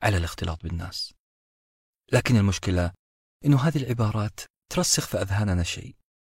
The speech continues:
إن الرغبة في البقاء مع نفسي في هدوء شديد هو عيب، هو نقص، هو خلل نفسي. هذه العبارات هي عبارات أحيانًا مدمرة، أحيانًا مضرة.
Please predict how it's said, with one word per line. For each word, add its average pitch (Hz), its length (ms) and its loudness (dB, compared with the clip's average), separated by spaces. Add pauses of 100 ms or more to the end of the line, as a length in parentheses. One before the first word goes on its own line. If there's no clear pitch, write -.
(460)
إن 127 120 6
الرغبة 131 340 2
في - 100 -4
البقاء 104 360 -2
مع 98 200 -2
نفسي 110 340 -4
في 101 400 -2
هدوء 110 420 2
شديد 95 560 -6 (580)
هو 104 100 2
عيب، - 280 -8 (720)
هو 104 120 4
نقص، - 300 0
هو 90 140 0
خلل 113 360 0
نفسي. - 360 -2 (960)
هذه 113 240 2
العبارات 90 540 2 (720)
هي 98 160 -2
عبارات 92 600 -4
أحيانًا 107 460 -2
مدمرة، 87 640 -4 (840)
أحيانًا 135 420 2
مضرة. 90 640 -2